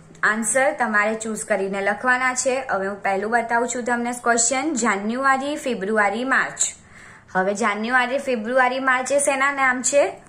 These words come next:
મંથ નેમ છે. માન-, મંથને શું કહેવાય? મહિનાના નામ અથવા તો માસના નામ. તો અહીંયા તમને માસ આપેલું છે, તો સાચો આન્સર શું આવશે? માસ. નેક્સ્ટ, સફરજન, દાડમ, કેરી.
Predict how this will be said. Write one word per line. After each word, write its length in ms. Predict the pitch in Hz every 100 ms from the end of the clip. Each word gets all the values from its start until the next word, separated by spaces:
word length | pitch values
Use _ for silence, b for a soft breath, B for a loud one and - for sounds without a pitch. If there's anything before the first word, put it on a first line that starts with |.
| -
મંથ 400 | 226 262 285 -
નેમ 320 | 262 214 214
છે. 380 | 214 175 135 165 B B B - 202
માન-, 340 | 214 208 214
મંથને 460 | 214 220 220 247 269
શું 200 | 262 277
કહેવાય? 300 | 262 247 247
મહિનાના 600 | 262 208 196 220 240 247
નામ 280 | 247 269 247
અથવા 260 | 208 214
તો 160 | 202 233
માસના 560 | 226 208 214 - 269 269
નામ. 320 | 262 285 -
તો 60 | 190
અહીંયા 240 | 180 190
તમને 320 | 196 214 214
માસ 320 | 233 214 208 226 -
આપેલું 460 | 285 302 294 247 226
છે, 200 | 220 180
તો 120 | 196
સાચો 420 | - 175 175 220
આન્સર 320 | 226 220 240
શું 240 | 240 254 247
આવશે? 500 | 247 262 285 349 - 214
માસ. 640 | 214 214 180 147 - - B B B B B B -
નેક્સ્ટ, 380 | 240 202 175 - B B B -
સફરજન, 840 | - 247 233 233 285 285 302 311
દાડમ, 480 | 254 226 208 240 269
કેરી. 440 | 262 277 208 -